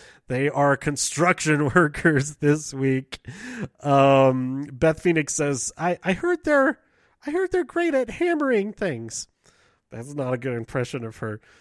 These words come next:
but, um, uh, I like how, I really like Beth Phoenix's voice.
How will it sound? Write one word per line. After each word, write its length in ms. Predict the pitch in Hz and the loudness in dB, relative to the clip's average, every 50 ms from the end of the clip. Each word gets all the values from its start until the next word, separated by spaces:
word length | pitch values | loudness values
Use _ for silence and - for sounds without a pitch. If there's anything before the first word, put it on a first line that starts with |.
| _ _ _ _ | _ _ _ _
but, 340 | - 143 143 143 139 135 - | -2 0 0 0 0 -2 -2
um, 560 | - 139 135 131 127 123 123 120 120 117 120 123 135 _ _ _ _ - _ _ _ _ _ _ _ _ _ _ _ _ | 0 2 4 4 4 4 2 2 -2 -6 -12 -14 -20 _ _ _ _ -20 _ _ _ _ _ _ _ _ _ _ _ _
uh, 380 | - 123 120 117 117 117 120 123 - | -8 -6 -4 -4 -2 -4 -4 -2 2
I 120 | 139 170 | 2 4
like 280 | 208 247 240 240 240 - | 6 6 4 4 2 0
how, 380 | 185 170 185 196 190 170 - _ _ _ _ _ _ _ _ _ _ _ - - - - | -4 0 2 2 2 2 -2 _ _ _ _ _ _ _ _ _ _ _ -20 -20 -8 -6
I 60 | 170 | -4
really 300 | 185 220 247 240 233 233 | -2 2 4 4 4 6
like 240 | 208 190 180 175 - | 4 4 2 2 2
Beth 160 | 170 156 - | 0 -2 0
Phoenix's 440 | - 147 135 123 113 - - 110 98 | -2 -4 -4 -4 -4 -6 -10 -10 -10
voice. 460 | 101 101 85 80 82 - - - | -10 -12 -12 -10 -10 -10 -10 -10